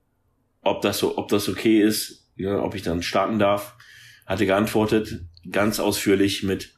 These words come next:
Ja. <laughs> So, und dann, äh, hab ich gedacht, „Ah, geil, Alter, ich, da, ich bin, äh, eligible, ich kann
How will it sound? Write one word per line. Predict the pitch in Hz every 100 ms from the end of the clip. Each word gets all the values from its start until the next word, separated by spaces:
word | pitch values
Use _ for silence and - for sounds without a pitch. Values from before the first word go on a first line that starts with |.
| _ _ _
Ja. | 92 98 85 - - _ _ _ -
<laughs> | - 120 - 226 220 - - - - - - - - - -
So, | 120 135 110
und | 107
dann, | 120 117
äh, | 117 120 120 -
hab | 120
ich | 120
gedacht, | 135 131 -
„Ah, | 101 101 -
geil, | 135 120
Alter, | 104 120 104
ich, | 98 -
da, | 101
ich | 92 -
bin, | 107 104
äh, | 98 98 92
eligible, | - 113 113 110 110 107
ich | 104
kann | 110 104 104